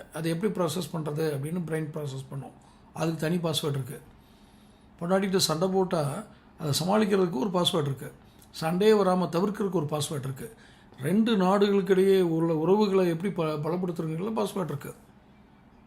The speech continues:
நம்மகிட்ட வேலை செய்ற மேனேஜர்ஸ்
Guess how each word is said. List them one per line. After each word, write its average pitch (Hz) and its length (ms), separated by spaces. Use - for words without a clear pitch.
நம்மகிட்ட 165 680
வேலை 185 320
செய்ற 180 180
மேனேஜர்ஸ் 165 680